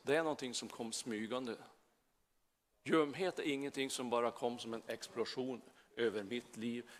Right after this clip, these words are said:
över ditt liv, eller över församlingen, eller över Kristi kropp. Ljumhet, det är likgiltighet. Och en stor pastor som var här i Sverige för några antal år sedan som sa att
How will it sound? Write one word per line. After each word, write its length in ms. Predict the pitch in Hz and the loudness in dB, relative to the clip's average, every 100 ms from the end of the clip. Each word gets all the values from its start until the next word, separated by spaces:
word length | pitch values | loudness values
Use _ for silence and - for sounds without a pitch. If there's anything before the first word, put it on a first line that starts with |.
| - | -6
över 260 | 110 104 104 | -2 0 0
ditt 340 | 117 110 - | -2 -4 -4
liv, 360 | 104 107 107 101 - - - | -4 -2 -4 -8 -18 -18 -6
eller 280 | 107 107 113 | -2 2 2
över 180 | 104 | 2
församlingen, 840 | 101 120 - 107 110 107 107 110 123 - _ _ | 0 2 4 4 2 -2 -4 -6 -12 -20 _ _
eller 180 | 113 107 | 2 4
över 240 | 104 104 101 - | 4 2 -2 -8
Kristi 420 | - 110 - 104 | -4 -2 -2 -4
kropp. 400 | - 110 113 - - - - _ _ _ _ _ _ _ _ _ _ _ _ _ _ _ _ | -4 -4 -4 -12 -18 -20 -20 _ _ _ _ _ _ _ _ _ _ _ _ _ _ _ _
Ljumhet, 640 | 160 160 131 117 170 117 - | 6 8 6 2 0 0 0
det 120 | 139 | 0
är 60 | 143 | 2
likgiltighet. 1080 | 135 120 - 113 101 113 101 127 - - - - _ _ _ _ _ _ _ _ _ _ _ _ _ _ _ - | 2 0 -2 -2 -2 -6 -4 -4 -6 -10 -12 -16 _ _ _ _ _ _ _ _ _ _ _ _ _ _ _ 2
Och 100 | 135 | 2
en 60 | |
stor 300 | - 160 156 | 4 4 6
pastor 360 | 151 143 - 127 | 10 8 8 0
som 140 | 135 | 6
var 120 | 135 | 8
här 100 | 135 | 10
i 60 | 127 | 8
Sverige 300 | 139 131 131 | 8 8 8
för 120 | 131 | 4
några 180 | 123 120 | 6 8
antal 360 | 127 123 123 123 | 6 6 6 8
år 160 | 120 | 6
sedan 200 | 113 117 | 4 0
som 240 | - 123 107 | 0 0 2
sa 280 | 131 120 | 8 8
att 160 | 113 | 8